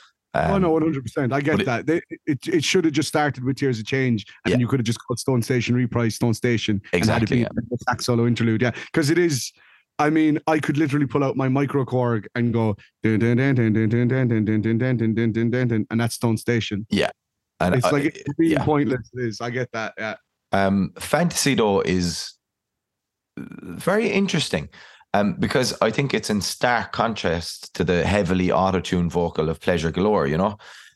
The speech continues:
Speaker 2: Um,
Speaker 1: Hmm.
Speaker 2: and it shows some, like, tuning weaknesses in Getz's vocal. You know, like, some, like, particularly on the verses, I'm not, I'm not quite sure he's getting to where he's aiming for, you know, vocally,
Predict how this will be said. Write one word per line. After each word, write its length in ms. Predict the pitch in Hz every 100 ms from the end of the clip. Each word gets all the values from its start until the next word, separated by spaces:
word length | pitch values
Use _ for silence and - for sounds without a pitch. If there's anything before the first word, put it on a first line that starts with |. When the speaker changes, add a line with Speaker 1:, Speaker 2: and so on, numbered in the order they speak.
| _
Speaker 2:
Um, 320 | - 92 87 87
Speaker 1:
Hmm. 180 | 156 113 _ _ -
Speaker 2:
and 100 | 104
it 80 | 101
shows 720 | - 131 143 127 104 - - _ _ _ _
some, 340 | - - 117 113
like, 480 | 113 107 - - - _ _ _ _ _ _ _ -
tuning 720 | - 127 131 135 139 147 139 _ _ _ _ -
weaknesses 680 | 120 135 127 123 123 131 -
in 180 | 110
Getz's 400 | 101 113 117 117
vocal. 500 | 113 120 123 - 135 - _ _ _
You 100 | -
know, 140 | 110 117
like, 220 | 110 107
some, 340 | - 117 107
like, 260 | 82 101 - - -
particularly 500 | 98 - 131 117 113
on 80 | 107
the 60 |
verses, 380 | 90 113 113 90
I'm 220 | 85 101
not, 200 | 117 110
I'm 180 | - 104
not 140 | 104 -
quite 200 | 123 -
sure 200 | 123 117
he's 160 | 107
getting 300 | 92 110 104
to 100 | 90
where 200 | 101 98
he's 540 | 92 98 92 85 - _ _ _ _ _ -
aiming 640 | 113 113 107 95 87 80 - _ _ _
for, 360 | - - 98 87
you 140 | 92
know, 340 | 95 87 65 -
vocally, 600 | 92 107 110 - 76 76